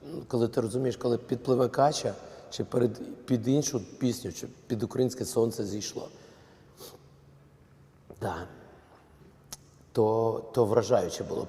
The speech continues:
Під техно просто бомба була. І люди ставали на коліна. Два роки. Два роки знадобилось, щоб Київ почав зупинятися. Як і сьогодні, до речі.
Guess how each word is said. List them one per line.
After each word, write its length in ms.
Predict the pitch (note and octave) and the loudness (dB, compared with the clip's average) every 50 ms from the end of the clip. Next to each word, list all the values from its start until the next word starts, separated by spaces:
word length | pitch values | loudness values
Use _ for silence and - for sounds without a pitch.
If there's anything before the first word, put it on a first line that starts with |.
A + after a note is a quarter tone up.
| - - | -8 -6
Під 140 | - - - - - | -8 -8 -8 -4 4
техно 420 | - D3 - - - - B2 G2 - - - - - - - - | 6 6 8 6 4 -2 -4 -4 -6 -8 -12 -14 -16 -16 -12 -4
просто 380 | - A#2+ A2 G2 - - - - - - - - - | -2 -2 -2 -2 -4 -8 -8 -10 -10 -14 -20 -16 -12
бомба 400 | G2 F2 G2 G2 F#2 F2 F2+ E2+ | -6 -4 -4 -2 -2 -2 -2 -2
була. 220 | F2+ - - - - - - - - - - - - - - - - - - - - | -4 -6 -8 -10 -14 -18 -20 -20 -20 -20 -20 -20 -20 -20 -20 -20 -20 -20 -12 -4 0
І 80 | B2 | 2
люди 240 | A#2+ A2+ A2+ G2 A2 | 2 2 2 0 -4
ставали 380 | - - - F#2+ G2+ - A#2 A#2+ | -8 -4 -4 -2 -2 -2 -6 -6
на 60 | - | -8
коліна. 240 | - - - - - - - - - - | -10 -10 -10 -10 -12 -12 -16 -16 -12 -10
Два 240 | E2 D#2+ G2 A2 A2+ | -4 2 4 4 4
роки. 320 | A2+ G#2+ - - - - - - - - - - - - - - - - - - - - - - - - | 4 2 0 -4 -10 -12 -12 -14 -16 -20 -20 -20 -20 -20 -20 -20 -20 -20 -20 -20 -20 -20 -20 -20 -20 -12
Два 320 | - F#2+ F#2 F#2+ A#2+ B2+ C3+ | -8 -2 4 6 6 8 10
роки 460 | C3 A#2+ G#2 - - G#2+ G2 F#2 - - - - - - - - - - - - - - - - - - _ - - | 8 8 6 6 0 0 0 0 -4 -8 -10 -14 -14 -16 -18 -20 -20 -20 -20 -20 -20 -20 -20 -20 -20 -20 _ -16 -8
знадобилось, 580 | F2 F#2 A2+ G2+ A2 G2+ A2 A2+ A2 G#2+ G2 - | -2 0 0 0 0 0 0 2 2 2 0 -2
щоб 220 | - - - - | -4 -6 -8 -10
Київ 420 | - - A#2+ A#2 A#2 A#2 A2+ G2+ - - - - - | -6 0 2 4 4 4 2 0 -2 -10 -16 -16 -12
почав 380 | - G2 F#2 - - G2 F#2+ F#2 | -10 -8 -6 -4 -2 -4 -4 -2
зупинятися. 720 | E2 G2 F2+ - G#2 G2 G2 F#2+ F2+ - - - - - - - - - - - | -6 -6 -6 -4 -4 -4 -4 -6 -8 -12 -14 -16 -16 -16 -18 -20 -20 -16 -8 -4
Як 200 | A2 A#2 - - | -4 -4 -4 -4
і 40 | |
сьогодні, 440 | G#2+ - A2 F#2+ F2 F#2+ F#2 G2 F2+ | -4 -2 -2 -2 -2 -2 -2 -4 -6
до 120 | E2 F2 E2 | -8 -6 -8
речі. 300 | - - - - - | -8 -8 -10 -14 -16